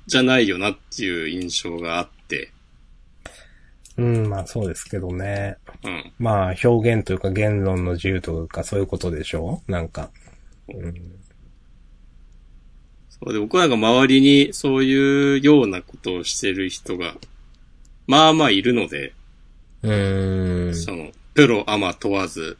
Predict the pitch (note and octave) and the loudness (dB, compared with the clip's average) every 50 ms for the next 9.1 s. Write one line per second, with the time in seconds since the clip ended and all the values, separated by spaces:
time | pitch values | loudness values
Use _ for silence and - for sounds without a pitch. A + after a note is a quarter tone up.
0 | - _ - C#3+ D3+ F3 E3 A#2+ G#2 A2 - B2+ A#2 A2 D3 C#3+ C#3 - F#2 - | -12 _ 2 4 4 6 4 4 2 2 4 4 4 4 4 2 2 0 -2 -6
1 | G2 F2 D#2+ - - - - C3+ A2 G#2 G2 F#2+ F#2+ E2+ - - F#2 F2 E2 D2+ | -10 -10 -10 -10 -12 -14 -8 -4 -2 -2 0 -2 -4 -6 -6 -6 -6 -6 -6 -8
2 | D2+ D2 - D#2+ D2+ D#2+ D2+ - - - - - _ - _ - - - - - | -10 -10 -10 -10 -8 -6 -8 -8 -10 -16 -20 -20 _ -20 _ -20 -20 -18 -14 -12
3 | - - - - - - - - D#3 F3 F#3 E3+ F3 G#3+ G#3+ F#3 D3+ C3 A2+ G2+ | -12 -12 -12 -12 -14 -16 -8 2 6 8 8 8 8 10 10 10 10 10 6 4
4 | - - - - - - - - - - - C3+ - - G#3 A#3 B3 A#3+ - A#3 | 0 -6 -14 -20 -20 -20 -20 -20 -16 -2 -2 -2 6 8 8 8 8 8 6 6
5 | A#3+ B3 A#3+ B3 A#3+ - A#3 A3+ A#3+ A#3 - - - C#3 C3 A#2+ - - A#2 A#2+ | 6 6 4 2 4 4 4 4 4 0 0 4 4 4 4 4 2 2 4 6
6 | B2+ C#3 - E3+ C#3 G#2+ G2 F#2 F#2+ F#2 - - F#2+ F#2+ F#2+ G2 F#2 F#2 F2+ F2+ | 4 4 4 2 2 4 2 0 0 -2 -2 -2 0 0 0 0 0 0 -2 -2
7 | F2 - - - A#2 G2+ F#2 F#2+ - - - - - - _ - _ _ _ _ | -4 -8 -10 -10 -10 -12 -12 -14 -16 -20 -20 -20 -20 -20 _ -20 _ _ _ _
8 | - - _ - _ - B2 A#2+ B2 A#2+ B2+ D3 E3 F3 F3+ F#3 F3+ F3 E3+ E3+ | -20 -20 _ -20 _ -8 -2 0 0 2 4 6 8 8 8 8 8 8 8 8
9 | F3 - | 6 4